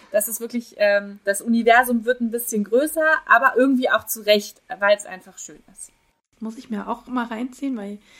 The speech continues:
Speaker 2: meine Tochter ja auch so begeisterungsfähig ist und auch gerne vorgelesen bekommt und so weiter und auch gerne Hörspiele hört. Von daher könnte ich mir vorstellen, dass das auch was für meine Maus ist. Ja. Ich habe noch einen zweiten Podcast heute, äh, zu empfehlen, nämlich den Podcast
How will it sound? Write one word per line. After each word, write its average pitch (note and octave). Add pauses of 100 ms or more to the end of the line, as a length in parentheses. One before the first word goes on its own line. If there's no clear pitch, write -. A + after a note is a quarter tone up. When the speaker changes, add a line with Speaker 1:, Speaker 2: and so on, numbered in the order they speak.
(260)
Speaker 2:
meine G#3+
Tochter A#3
ja G#3
auch A#3+
so A3+
begeisterungsfähig A3
ist A3+
und G#3
auch G3
gerne G#3
vorgelesen G#3+
bekommt G#3+
und G3+
so G3
weiter A#3 (400)
und A3
auch A3+
gerne G#3+
Hörspiele G#3
hört. G3
Von G3+
daher G3+
könnte G3+
ich -
mir G3+
vorstellen, F#3+
dass G3
das G#3+
auch G3
was G#3+
für G#3
meine F#3
Maus F#3+
ist. A3+ (1600)
Ja. G#3+ (840)
Ich A3+
habe C#4
noch C#4
einen A#3
zweiten A#3
Podcast D4+
heute, C#4
äh, B3
zu C4+
empfehlen, B3+
nämlich A#3
den G#3
Podcast G3+